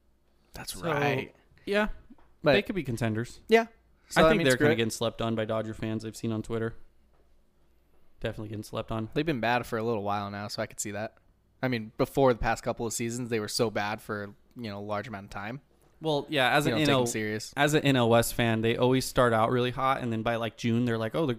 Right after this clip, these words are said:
Speaker 2: this is the Rockies' year," where they finally put it together, and then they just fall off.
Speaker 1: <laughs>
Speaker 2: So, but this year they never fell off. I mean, they did
Speaker 1: Yeah.
Speaker 2: lose the division, so they technically did, but they kinda,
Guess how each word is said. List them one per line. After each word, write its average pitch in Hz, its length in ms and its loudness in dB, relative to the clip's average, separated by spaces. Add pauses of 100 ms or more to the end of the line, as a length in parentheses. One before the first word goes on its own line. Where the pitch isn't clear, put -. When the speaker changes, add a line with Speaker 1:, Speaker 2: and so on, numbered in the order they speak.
Speaker 2:
this 123 180 -2
is 123 80 -2
the 120 80 0
Rockies' 120 340 4
year," 135 140 4
where 117 100 4
they 110 120 0
finally 113 240 0
put 117 140 0
it 110 40 -4
together, 117 320 0
and 120 160 2
then 120 120 4
they 113 180 2
just 110 200 -6 (160)
fall 110 220 2
off. 104 260 -6 (180)
Speaker 1:
<laughs> 220 100 -2 (600)
Speaker 2:
So, 117 240 2
but 123 120 4
this 151 180 8
year 160 80 8
they 139 100 6
never 131 220 4
fell 113 260 2
off. 110 320 2 (500)
I 131 60 2
mean, 135 140 6
they 120 120 4
did 120 180 2
Speaker 1:
Yeah. 110 100 0
Speaker 2:
lose 120 180 4
the 123 100 -4
division, 117 540 0
so - 140 -4
they 110 140 -2
technically 113 540 -4
did, 113 280 0
but 120 100 0
they 123 80 0
kinda, 120 340 0